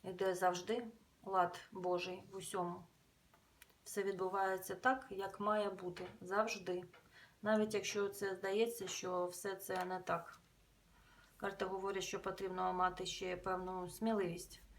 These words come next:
щоб все це прожити. І таким чином вичистити свій простір. Тобто всі ті події в вашому житті,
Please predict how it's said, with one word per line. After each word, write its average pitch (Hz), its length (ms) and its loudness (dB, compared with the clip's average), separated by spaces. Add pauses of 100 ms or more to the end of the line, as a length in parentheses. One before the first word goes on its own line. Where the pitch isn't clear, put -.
(300)
щоб 175 220 -2
все 190 240 -2
це 180 320 0
прожити. 180 640 -4 (880)
І 185 400 0 (200)
таким 185 300 -4
чином 196 420 2
вичистити 180 720 -2
свій 175 360 -2
простір. 170 560 -4 (2250)
Тобто 262 280 6
всі 285 260 4
ті 269 200 2
події 240 400 6
в 233 40 8
вашому 226 380 4
житті, 226 480 2